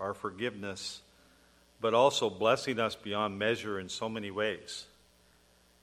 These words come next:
Though oftentimes we walk in our lives not aware of,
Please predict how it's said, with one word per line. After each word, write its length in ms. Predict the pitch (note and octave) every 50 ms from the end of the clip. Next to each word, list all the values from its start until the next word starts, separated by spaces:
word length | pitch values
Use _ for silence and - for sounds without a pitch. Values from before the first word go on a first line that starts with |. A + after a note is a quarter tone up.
| _ _ _ _ _ _ _ _
Though 160 | A#2+ A2+ A2
oftentimes 720 | A2+ C3+ D#3 - D#3+ C3+ A#2 - C#3+ C#3+ C#3+ C#3 C3 - B2
we 80 | A#2
walk 340 | A2 A#2 C#3 D3+ E3+ E3 -
in 60 | A#2+
our 160 | A2 G#2 G2+
lives 480 | A2 B2+ D3 D3+ D3+ D#3 C3 - - - - - - - - - - - - - _ _ _ _ _ _ _ _ _ _ _ _ _ _ _ - _
not 180 | A2+ A2+ A#2 G#2+
aware 340 | G#2 G2 A2 C3 D3+ D3+ D#3
of, 220 | D#3 D#3 D3